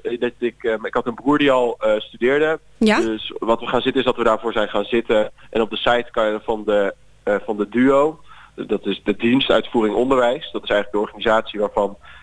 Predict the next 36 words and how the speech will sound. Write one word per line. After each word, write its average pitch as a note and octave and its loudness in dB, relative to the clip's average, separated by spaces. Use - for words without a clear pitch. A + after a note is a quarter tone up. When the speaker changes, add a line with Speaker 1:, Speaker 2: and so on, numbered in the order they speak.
Speaker 1:
je - -10
de G#2 -4
studiefinanciering G#2+ -2
krijgt, B2 2
daar A2+ 4
kan B2 0
je A2+ -6
het A2+ -2
aanvragen. A2 -2
En G#2+ 2
je A2+ -2
O A#2+ 0
V-studentenkaart A#2+ -2
moet A2+ -10
je G#2 2
ook C3 2
nog, B2+ -2
volgens A#2+ -4
mij A2 4
bij G#2+ 2
een G#2 -2
laadpaal G#2+ -2
op A2+ -14
het A2 -16
station, G#2+ -8
moet G#2 -10
je - -4
ook G#2 -2
nog G#2 -6
activeren. A2+ -2
En A#2 -2
dat B2+ 2
is - -10
eigenlijk B2+ 0
het F2+ -2
enige A2+ 0